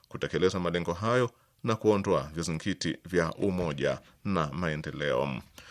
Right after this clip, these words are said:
Kufikia thamani za pamoja na kuzitambulisha kwa Waislamu na kuwataka kuyazingatia hayo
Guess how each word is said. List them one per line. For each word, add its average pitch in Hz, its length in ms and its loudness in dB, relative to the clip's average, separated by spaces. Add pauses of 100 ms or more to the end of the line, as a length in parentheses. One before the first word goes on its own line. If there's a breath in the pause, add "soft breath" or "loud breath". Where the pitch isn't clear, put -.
(260 loud breath)
Kufikia 113 580 6
thamani 107 520 4
za 95 220 2
pamoja 76 600 -2 (100)
na 69 200 -4
kuzitambulisha 92 1120 -2
kwa 98 140 2
Waislamu 80 600 2 (320 loud breath)
na 98 200 4
kuwataka 117 720 2
kuyazingatia 92 840 4
hayo 67 400 0